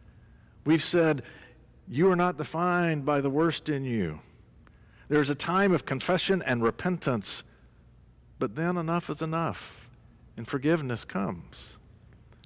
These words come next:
Does there come a time when the punishment of our laws needs to be enforced equitably?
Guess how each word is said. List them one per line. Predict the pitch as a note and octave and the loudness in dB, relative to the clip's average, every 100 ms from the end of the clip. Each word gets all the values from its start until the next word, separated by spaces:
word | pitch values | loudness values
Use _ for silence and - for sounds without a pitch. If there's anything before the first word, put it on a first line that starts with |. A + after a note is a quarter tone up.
| - - - - - - - - - - - | -20 -20 -20 -20 -20 -20 -20 -20 -20 -20 -6
Does | C#3 C#3+ | -4 0
there | F3+ | 0
come | G3+ G#3 | 0 -2
a | |
time | - E3+ F#3 G3+ G3+ E3+ - - - - - - - - - | -2 -2 2 2 0 -2 -8 -20 -20 -20 -20 -20 -20 -20 -20
when | - | -16
the | C3 | -14
punishment | - E3 G3 - F3+ F3 - - | -4 0 0 -2 -2 -4 -6 -12
of | B2+ C#3 | -6 -2
our | C#3 | 0
laws | C3+ D#3 F3+ F#3 - - - - - | 2 2 2 2 -2 -8 -16 -20 -8
needs | G#2+ C#3+ F3 - | 0 4 4 2
to | D#3 | 2
be | D#3 | 2
enforced | D3+ - D3+ D3 - | 2 2 2 0 -2
equitably? | C3 - F3 F#3 - G#3 E3+ | -6 -4 -6 -4 -2 -2 -2